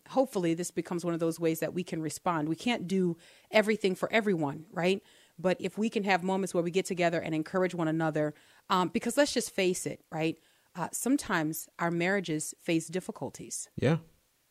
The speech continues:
Speaker 1: Yeah?
Speaker 2: Yeah.
Speaker 1: And, and sometimes when we don't understand the purpose of marriage, when we have not yet allowed the weight of marriage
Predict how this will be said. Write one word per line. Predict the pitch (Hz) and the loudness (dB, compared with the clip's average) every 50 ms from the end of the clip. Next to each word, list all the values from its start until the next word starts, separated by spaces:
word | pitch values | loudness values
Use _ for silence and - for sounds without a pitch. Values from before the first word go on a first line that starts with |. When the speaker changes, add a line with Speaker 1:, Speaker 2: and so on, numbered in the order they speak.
| _ _ _ _ _ _ _ _ | _ _ _ _ _ _ _ _
Speaker 1:
Yeah? | - - 170 170 202 220 - _ _ - | -6 -4 -4 -4 -4 -6 -10 _ _ -6
Speaker 2:
Yeah. | - 117 165 190 185 - | -4 -2 -2 -4 -4 0
Speaker 1:
And, | - 202 202 196 185 185 170 - | 2 2 4 4 4 2 0 -2
and | 196 185 175 | -4 -4 -2
sometimes | - 254 277 320 311 - 233 180 165 156 160 160 - - - _ | 2 4 4 4 4 2 0 0 0 0 0 -2 -4 -8 -14 _
when | - 165 190 202 196 | -4 -2 0 0 2
we | 180 196 190 | 2 0 0
don't | 165 202 202 208 233 - | 2 2 2 2 2 0
understand | 202 202 175 175 170 - - - 180 180 190 202 220 247 247 - _ _ _ - | -2 -2 -2 -2 -4 -4 -4 -2 -2 0 0 0 0 -2 -4 -6 _ _ _ -8
the | 180 170 180 | -2 -2 -2
purpose | 170 - - - - - 196 202 - - 269 302 294 - - - - - | -2 -2 -8 -10 -4 -2 -2 -2 0 0 -2 -2 -2 -2 -6 -6 -2 -2
of | 185 170 165 | 0 0 0
marriage, | 170 165 170 170 160 156 160 180 214 254 247 - - - - _ _ _ _ _ _ _ _ | 0 0 2 2 2 2 2 2 0 -2 -4 -6 -10 -16 -16 _ _ _ _ _ _ _ _
when | - 185 190 190 | 0 2 2 2
we | 190 220 208 | 2 2 2
have | 208 185 170 | 2 2 2
not | 175 170 175 185 196 - - 196 | 2 2 4 4 4 4 2 2
yet | 190 180 196 190 180 - - - - - - | 0 2 4 4 4 2 0 -10 -20 -8 -2
allowed | - 185 175 175 180 185 185 196 185 165 | 0 2 2 4 4 4 4 4 2 2
the | 175 165 | 0 0
weight | 160 160 156 160 180 190 214 196 - - | 0 0 2 4 4 6 4 4 2 -4
of | - 165 156 | -8 -6 -4
marriage | 175 175 175 175 175 190 214 247 - - | -2 0 0 2 2 2 0 0 -2 -6